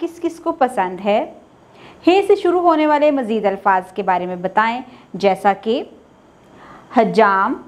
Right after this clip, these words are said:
हाजी वगैरह। इस तरह से बच्चा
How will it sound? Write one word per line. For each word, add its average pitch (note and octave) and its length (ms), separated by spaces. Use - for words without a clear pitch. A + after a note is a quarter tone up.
हाजी A#3+ 640
वगैरह। G3+ 480
इस F4 160
तरह A4 180
से A4 140
बच्चा D#4+ 360